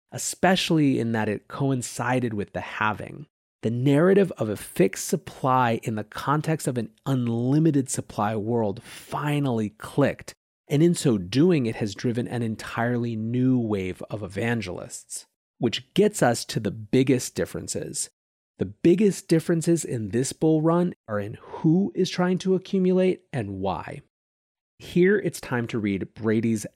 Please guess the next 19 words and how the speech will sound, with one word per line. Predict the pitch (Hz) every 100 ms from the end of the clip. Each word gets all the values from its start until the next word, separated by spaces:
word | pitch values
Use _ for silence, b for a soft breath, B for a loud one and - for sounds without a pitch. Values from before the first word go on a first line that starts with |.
| _
excellent | 139 - - 120 107 -
thread. | - 87 - 120 _ _ _ _ _ _ _ _ -
"hodl | - - 190 220
fomo | - 196 196 196 185
equals | 143 127 156 143
escape | - 131 - - 123 - -
velocity." | 127 113 87 87 - 95 - 135 _ _ _ _ -
The |
twenty | - - 254
seventeen | 233 240 220 - 180
run | 143 143
was | 147 120
driven | 139 123 113
by | 92
short-term | - - 151 180 170 214 202
retail | 147 143 - 139 120
and | 107
trader | - 104 107
speculation, | - 92 - 101 151 160 - 80